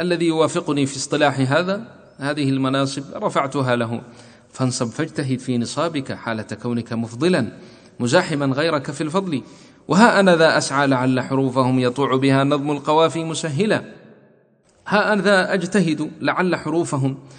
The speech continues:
يقصد بالحروف هنا أي كلماتهم المختلف فيها في، في القرآن. لعلي أجتهد، آه،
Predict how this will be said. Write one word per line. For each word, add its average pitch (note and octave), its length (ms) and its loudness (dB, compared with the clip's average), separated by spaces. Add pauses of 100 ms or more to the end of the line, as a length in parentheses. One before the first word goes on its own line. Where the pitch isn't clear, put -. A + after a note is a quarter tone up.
(200)
يقصد D3+ 360 -4
بالحروف C#3 540 0
هنا D#3+ 300 0 (540)
أي C3 100 2
كلماتهم C3 680 0
المختلف A#2+ 540 -2
فيها A#2 300 -2
في، A#2 160 -10
في - 120 -16
القرآن. A#2+ 480 -6 (840)
لعلي D3+ 600 0
أجتهد، C#3 640 -2 (800)
آه، - 520 -8